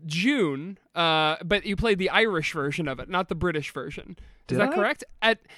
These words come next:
Speaker 1: at, uh, at a gaming convention in Columbus,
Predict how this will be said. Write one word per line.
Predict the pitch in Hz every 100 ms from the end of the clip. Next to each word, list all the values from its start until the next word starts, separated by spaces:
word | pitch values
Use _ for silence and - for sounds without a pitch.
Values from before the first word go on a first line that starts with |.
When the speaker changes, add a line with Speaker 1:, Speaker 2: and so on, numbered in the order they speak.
| - -
Speaker 1:
at, | 262 269
uh, | 226 247 240
at | 254
a | 240
gaming | 190 311 311 220
convention | 185 165 151 151 165
in | 151
Columbus, | 170 147 139 156